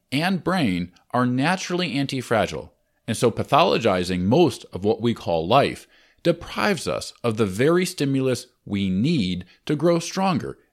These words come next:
and unlock our full potential as human beings. A few years ago, I was talking to a friend about growing up, and they commented about how much trauma they'd had.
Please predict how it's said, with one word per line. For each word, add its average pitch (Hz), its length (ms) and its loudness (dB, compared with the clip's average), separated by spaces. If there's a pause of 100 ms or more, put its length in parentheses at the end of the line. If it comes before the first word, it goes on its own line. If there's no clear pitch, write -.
and 120 120 2
unlock 131 380 2
our 107 80 0
full 165 240 2
potential 127 540 0
as 110 100 -2
human 87 300 -4
beings. 107 500 0 (1000)
A 180 60 2
few 240 200 4
years 117 260 4
ago, 90 280 2
I 113 80 4
was 127 120 4
talking 175 360 2
to 156 120 4
a - 60 4
friend 85 320 -4
about 92 240 0
growing 120 460 4
up, - 180 -12 (160)
and 165 160 4
they 190 80 6
commented 147 460 2
about 113 220 6
how 151 140 0
much 180 300 -2 (160)
trauma 208 600 -2
they'd 87 180 -4
had. - 340 -12